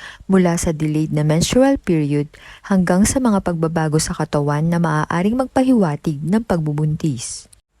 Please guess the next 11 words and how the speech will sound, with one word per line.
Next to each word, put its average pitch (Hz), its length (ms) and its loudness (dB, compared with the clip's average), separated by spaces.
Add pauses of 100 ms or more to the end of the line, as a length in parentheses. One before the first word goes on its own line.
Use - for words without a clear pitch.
(240)
Ito 240 400 2
ay - 80 -4
isang 202 320 -2
mahalagang 165 560 -2
yugto 160 400 -2
ng 262 240 -2
buhay 175 400 0
ng 156 160 0
isang 143 320 -4
babae, 156 560 -2
at - 160 -4